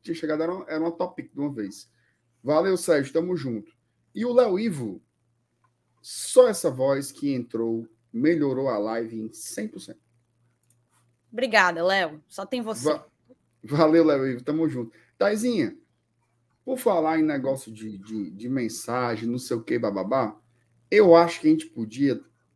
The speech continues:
Speaker 1: repetir o recado do seguro. O que é que tu acha?
Speaker 2: Também acho, também acho. Aproveitar que o Saulo não tá, né? A live é de vocês, vocês vão conduzi-la com os temas que vocês prepararam. Aproveitar
Speaker 1: Hum.
Speaker 2: que o Saulo não tá,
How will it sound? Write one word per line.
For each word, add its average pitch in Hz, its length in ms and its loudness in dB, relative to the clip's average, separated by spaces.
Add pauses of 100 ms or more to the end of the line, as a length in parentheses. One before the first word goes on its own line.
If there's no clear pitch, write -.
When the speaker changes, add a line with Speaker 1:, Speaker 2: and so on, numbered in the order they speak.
(280)
Speaker 1:
repetir 151 920 -2
o 131 100 -6
recado 143 520 -4
do 151 140 -6
seguro. 135 640 -6 (280)
O - 40 -20
que 165 80 -4
é 165 40 2
que 165 60 -14
tu 202 100 0
acha? 143 280 -2 (1700)
Speaker 2:
Também 415 280 0
acho, 208 540 0
também 269 260 0
acho. 262 240 2
Aproveitar 349 460 0
que 359 80 0
o 330 40 2
Saulo 285 300 4
não 247 160 0
tá, 254 300 6
né? 254 140 0
A 233 100 4
live 208 220 4
é - 20 2
de 196 100 -6
vocês, 214 520 -2
vocês 214 180 -6
vão 208 120 -4
conduzi-la 208 640 -4
com 208 180 -8
os 196 140 -10
temas 196 280 -6
que - 100 -16
vocês 190 320 -6
prepararam. 196 680 4 (380)
Aproveitar 339 380 0
Speaker 1:
Hum. - 20 0
Speaker 2:
que 320 80 0
o 311 40 0
Saulo 285 320 2
não 254 180 -4
tá, 294 400 4